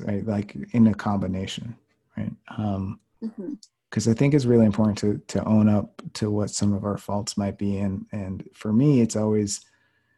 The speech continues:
Speaker 1: I've always had this envious feeling of things, not so much that I wanted to live a certain life or, or have what other people have, but really this idea of,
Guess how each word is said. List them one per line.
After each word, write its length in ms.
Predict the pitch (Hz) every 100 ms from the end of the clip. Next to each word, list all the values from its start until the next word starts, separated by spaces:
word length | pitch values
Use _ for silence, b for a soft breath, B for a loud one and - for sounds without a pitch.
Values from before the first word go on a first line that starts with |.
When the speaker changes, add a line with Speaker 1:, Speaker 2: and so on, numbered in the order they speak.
| _ _ -
Speaker 1:
I've 160 | 110
always 280 | 117 127 123
had 200 | 120 120
this 160 | 113 -
envious 720 | 107 107 107 104 - - _ _
feeling 480 | - - 139 135 123
of 100 | 110
things, 440 | - 110 104 101 101
not 300 | 143 143 104
so 120 | -
much 240 | 127 117 -
that 140 | 110
I 80 | 107
wanted 420 | 104 107 107 110 101
to 560 | - 110 107 104 113 135
live 320 | 117 120 113
a 60 | 110
certain 300 | - - 110
life 260 | 110 104 -
or, 200 | 113 - -
or 80 | 117
have 680 | - - 110 110 107 104 _ _ _ _ _ _ _ -
what 180 | 113 -
other 220 | 120 120
people 300 | 117 117 107
have, 460 | 101 110 110 104 101
but 120 | 101
really 340 | 101 113 113 107
this 240 | 107 -
idea 480 | 107 104 107 107 104
of, 540 | 101 101 98 - -